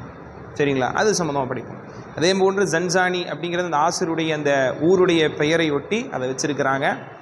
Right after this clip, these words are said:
இதுலேயும் நம்ம வந்து இந்த ரெண்டு புத்தகத்துல பார்த்ததை குலாசாவா இதுல கூடுதலா சில செய்திகளை பார்ப்போம். சரிங்களா? அப்ப இந்த புத்தகம் ஒரு புத்தகம் அல்ல, மூன்று புத்தகங்கள். இதுல இருக்கக்கூடிய முதல் மீசான் அப்படிங்கிறது வந்து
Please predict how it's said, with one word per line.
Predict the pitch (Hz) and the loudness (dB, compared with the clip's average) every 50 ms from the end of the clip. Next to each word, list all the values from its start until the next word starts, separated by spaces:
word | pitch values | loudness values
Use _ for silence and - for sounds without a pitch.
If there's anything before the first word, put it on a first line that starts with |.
| - - - - - - | -20 -20 -20 -18 -8 -4
இதுலேயும் | 190 202 214 247 262 254 | 0 2 2 2 2 2
நம்ம | 233 214 196 190 185 180 | 2 2 0 0 0 -2
வந்து | 175 170 175 202 226 226 - - - - - - - | -4 -2 0 0 0 0 -2 -6 -12 -16 -16 -6 -2
இந்த | 180 185 185 175 175 175 170 165 160 151 - - - | 0 2 2 4 4 4 4 4 2 2 0 -6 -6
ரெண்டு | - 165 180 190 202 214 214 202 202 190 | -2 -2 0 0 0 -2 2 2 2 4
புத்தகத்துல | 170 180 180 196 208 190 196 185 180 190 180 170 160 - | 4 0 0 0 0 2 2 0 2 2 2 2 2 0
பார்த்ததை | - 165 170 180 185 180 196 190 175 185 | 0 2 2 2 2 0 -2 -4 -2 -2
குலாசாவா | 190 208 - - - 175 175 185 185 180 180 - 170 160 185 | -2 -2 -4 -6 -6 -2 0 2 2 2 0 0 0 0 0
இதுல | 202 185 165 160 - | -2 -2 -4 -4 -2
கூடுதலா | 170 170 160 156 160 185 | 0 2 2 2 2 2
சில | 208 190 156 139 | 2 2 0 0
செய்திகளை | 135 - 143 135 131 131 123 135 147 | 2 0 -2 -2 0 0 0 0 0
பார்ப்போம். | 131 139 117 113 - - - - - - - | 0 0 -2 -2 -4 -12 -14 -14 -14 -10 -6
சரிங்களா? | 135 139 139 135 127 120 123 - - - - - - - - - | -4 -2 -2 0 0 0 -2 -4 -12 -16 -16 -16 -18 -18 -4 -4
அப்ப | - 196 240 | 0 2 2
இந்த | 226 208 202 | 4 4 2
புத்தகம் | 175 180 185 - 202 185 185 202 233 - - - | 2 2 2 2 0 2 2 0 0 -2 -4 -2
ஒரு | 151 156 160 175 | 0 2 2 4
புத்தகம் | 165 165 165 - 165 156 151 147 | 2 2 0 2 2 2 2 0
அல்ல, | 143 147 143 156 180 - - - - - | 0 0 0 0 0 0 -4 -8 -14 -10
மூன்று | - 143 165 175 170 156 147 | -4 0 0 2 2 2 2
புத்தகங்கள். | 139 147 143 151 151 147 151 156 175 214 240 - - - - - - - - - - - | 2 0 2 2 2 2 2 2 0 0 0 -4 -10 -14 -16 -16 -16 -18 -18 -18 -12 -2
இதுல | - 190 185 190 | 2 4 4 4
இருக்கக்கூடிய | 190 190 196 190 185 180 | 4 4 4 4 4 4
முதல் | 175 170 175 185 180 | 4 2 2 2 2
மீசான் | 165 160 175 196 196 165 196 190 180 - | 2 0 0 0 2 2 2 2 2 0
அப்படிங்கிறது | 147 147 151 165 160 160 156 151 | -2 -2 0 0 2 2 2 2
வந்து | 156 151 160 190 208 - | 2 2 2 2 2 0